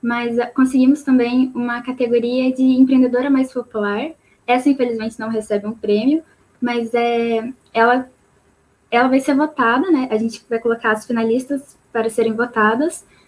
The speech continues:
é, como a empreendedora mais popular, então, de Curitiba e região metropolitana, e assim ela também consegue uma visibilidade, né? E aí a gente vai fazer toda uma divulgação do negócio delas com relação a isso.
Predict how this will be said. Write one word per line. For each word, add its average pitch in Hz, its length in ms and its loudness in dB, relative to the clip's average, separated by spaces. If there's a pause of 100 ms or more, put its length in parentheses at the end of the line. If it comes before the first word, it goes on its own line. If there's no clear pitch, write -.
(300)
é, 233 240 2
como 254 240 2
a 254 100 6
empreendedora 262 520 6
mais 247 220 -2
popular, 226 480 -2
então, 254 220 2
de 208 120 -4
Curitiba 208 320 -4
e - 40 0
região 208 180 2
metropolitana, 233 800 0
e 277 160 2
assim 262 220 0
ela 247 100 -2
também 254 160 -4
consegue 247 260 -4
uma 254 120 0
visibilidade, 233 800 -2
né? 202 180 -6 (760)
E 214 140 2
aí 220 140 4
a 226 80 6
gente 240 120 2
vai 254 80 2
fazer 247 260 0
toda 247 200 -2
uma 262 120 4
divulgação 262 640 0
do 370 60 -2
negócio 254 380 2
delas 233 300 -2
com - 80 0
relação 254 420 -2
a 294 60 2
isso. - 340 -4